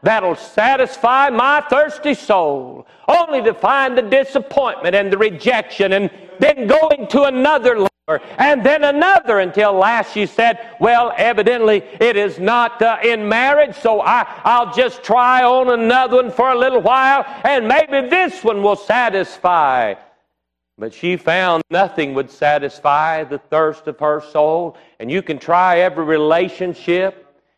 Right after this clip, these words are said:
And my, if we, can you imagine how it is in our country?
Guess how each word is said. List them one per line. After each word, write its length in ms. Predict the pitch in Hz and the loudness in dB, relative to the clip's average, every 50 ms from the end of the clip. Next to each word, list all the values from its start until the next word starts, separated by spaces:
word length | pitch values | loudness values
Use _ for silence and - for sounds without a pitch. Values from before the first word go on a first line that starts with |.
| _ _ - | _ _ -14
And 140 | 117 123 139 | -12 -6 -2
my, 320 | 160 180 190 185 175 160 | -2 0 0 0 0 0
if 200 | 151 147 - - | 0 -2 -2 -4
we, 100 | 190 - - - - _ _ _ - - - _ _ _ - | -6 -6 -6 -8 -20 _ _ _ -20 -20 -20 _ _ _ -4
can 200 | - 175 180 170 | -2 0 0 2
you 180 | 175 185 190 185 | 2 2 2 0
imagine 520 | 170 170 170 180 196 202 170 147 175 160 | 0 -2 -2 -2 -2 -2 -2 -4 -6 -4
how 260 | 143 175 180 180 180 | -4 -2 0 0 0
it 80 | 170 160 | 0 0
is 240 | 170 185 175 151 160 | 0 -2 -2 -2 -2
in 100 | 160 160 | -2 0
our 180 | 170 190 185 | 0 -2 -2
country? 680 | - - 175 185 202 185 - - 151 139 120 - - | -4 -4 -4 -4 -4 -4 -4 -4 -2 -2 -4 -6 -10